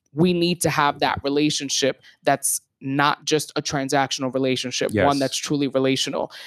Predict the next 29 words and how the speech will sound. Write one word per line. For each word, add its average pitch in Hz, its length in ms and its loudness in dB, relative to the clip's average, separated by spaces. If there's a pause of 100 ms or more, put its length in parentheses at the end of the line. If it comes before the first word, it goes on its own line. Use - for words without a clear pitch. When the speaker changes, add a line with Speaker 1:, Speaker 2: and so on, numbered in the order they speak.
(180)
Speaker 1:
And, 147 220 4
um, 139 140 4
I 160 140 4
think 180 220 2
that's 165 200 4
kind 160 240 0
of 156 80 -2
the 151 80 2
theme 165 480 -2
of 156 240 2
his 147 160 -2
whole 151 240 2
album. 143 340 2
The 131 140 -4
songs 180 480 0
are 180 40 4
great. 170 360 2
The 156 80 0
lyrics 180 420 2
are 175 60 4
great. 156 360 2 (200)
He 175 80 -2
has 170 200 2
a 151 60 -2
lot 151 220 2
of 165 80 -2
features 165 400 -2
on 147 180 0
there. 147 320 0